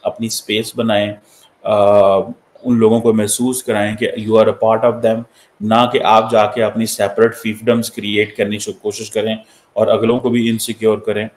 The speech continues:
अ, और अगलों की भी respect इसी चीज़ में है। देखें, आप अगर अगले बंदे की respect नहीं करेंगे, तो how come things are going to be better? आपको अगले लोगों की respect करनी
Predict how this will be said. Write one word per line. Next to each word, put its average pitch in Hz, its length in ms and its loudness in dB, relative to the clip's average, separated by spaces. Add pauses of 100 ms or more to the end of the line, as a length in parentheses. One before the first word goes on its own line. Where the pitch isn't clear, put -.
(340)
अ, 101 420 4
और 113 140 4
अगलों 127 320 0
की 143 100 -6
भी 131 260 -4
respect 123 500 -2
इसी 127 200 -6
चीज़ 95 300 -8
में 71 80 -12
है। - 120 -14 (720)
देखें, 104 320 -2 (120)
आप 127 520 2
अगर 139 580 2
अगले 113 200 -6
बंदे 127 280 2
की 127 100 0
respect 120 540 -4
नहीं 127 140 -6
करेंगे, 98 500 -8 (440)
तो 110 60 -16
how 131 280 2
come 127 220 -6
things 117 240 -2
are 107 160 -2
going 104 260 -6
to 92 100 -10
be 95 220 -6 (220)
better? - 220 -4 (500)
आपको - 360 0
अगले 123 200 0
लोगों 113 340 0
की 147 140 -8
respect - 540 -4
करनी 104 300 -8